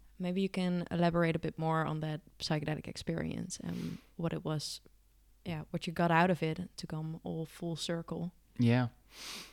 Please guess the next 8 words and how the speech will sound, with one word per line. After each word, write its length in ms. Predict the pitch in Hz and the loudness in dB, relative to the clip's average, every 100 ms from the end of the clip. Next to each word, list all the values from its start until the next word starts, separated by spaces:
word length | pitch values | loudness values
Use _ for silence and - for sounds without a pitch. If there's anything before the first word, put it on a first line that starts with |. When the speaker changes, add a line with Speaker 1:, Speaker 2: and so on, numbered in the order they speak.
| - | -18
Speaker 2:
So 420 | - 131 123 120 113 | -4 2 4 4 2
my, 460 | 107 110 110 110 - 98 | 0 2 4 4 2 0
that 160 | 107 | 0
was 160 | 120 117 | 2 2
my 160 | 110 | 4
last, 540 | 101 101 104 117 - - - | 8 10 10 8 4 -2 0
um, 920 | 107 107 107 104 104 101 98 92 104 - _ | 4 6 6 6 6 6 4 2 0 -8 _
psychedelic 640 | - 110 101 104 101 95 - | 2 2 4 4 6 4 0